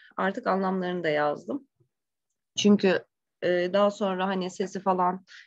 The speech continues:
dinleyemezseniz görsel olarak da görmenizi istedim. E,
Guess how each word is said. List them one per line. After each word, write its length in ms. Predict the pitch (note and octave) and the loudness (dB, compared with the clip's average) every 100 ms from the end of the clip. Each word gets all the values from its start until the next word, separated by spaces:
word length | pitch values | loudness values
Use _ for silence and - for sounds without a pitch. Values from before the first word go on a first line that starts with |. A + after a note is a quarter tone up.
| _ | _
dinleyemezseniz 760 | G3+ G#3 G3+ F3 D#3 - F#3+ G#3+ | 2 4 4 2 0 -2 -4 -2
görsel 360 | G3+ G3 G3 F3+ | 0 0 0 0
olarak 360 | D#3 D#3+ - | 0 -2 -4
da 60 | G3+ | -4
görmenizi 480 | F#3+ F3 F3 E3+ F3 | -2 -2 -6 -8 -10
istedim. 520 | - - - A#3 - _ - - _ _ _ - | -8 -8 -6 -10 -12 _ -20 -20 _ _ _ -4
E, 360 | F#3+ G3 - | 0 2 0